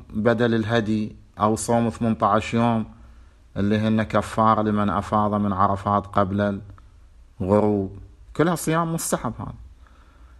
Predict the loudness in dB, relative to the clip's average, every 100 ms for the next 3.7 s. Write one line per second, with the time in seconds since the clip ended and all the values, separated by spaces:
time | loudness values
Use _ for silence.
0 | -20 _ 0 2 4 2 4 4 4 4
1 | 4 4 2 0 2 2 0 -2 -2 0
2 | 0 0 2 4 6 4 4 4 6 2
3 | 2 0 0 0 0 -2 -6